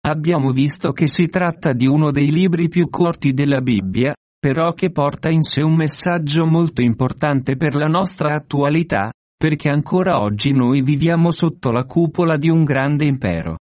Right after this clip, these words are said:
non tanto dal punto di vista politico, quanto piuttosto economico. Ci sono delle grandi potenze sulla scena della nostra storia attuale,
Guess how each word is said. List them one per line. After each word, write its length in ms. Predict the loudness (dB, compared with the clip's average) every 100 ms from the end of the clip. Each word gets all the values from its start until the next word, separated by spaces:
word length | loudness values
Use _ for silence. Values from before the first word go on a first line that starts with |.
| _
non 260 | 2 2 2
tanto 400 | 0 -2 -2 -2
dal 260 | -2 -2 0
punto 380 | 2 2 2
di 160 | 0 0
vista 380 | 0 0 -2 -4
politico, 760 | -2 0 2 0 -2 -2 -2 -4 _ _
quanto 440 | -4 0 0 -2 -4
piuttosto 640 | -4 -4 -4 -6 -4 -2
economico. 840 | 0 0 0 0 -2 -4 -6 -8 -8 _ _
Ci 160 | -2 0
sono 300 | 0 0 0
delle 260 | 0 0
grandi 500 | 0 0 0 0 0
potenze 580 | 0 -2 0 -2 0 -2
sulla 320 | 0 0 0
scena 440 | -2 -2 0 0 -2
della 280 | -2 0
nostra 460 | 0 -2 -2 -4 -4
storia 500 | -2 0 2 2 0
attuale, 640 | -2 -4 -2 0 0 -2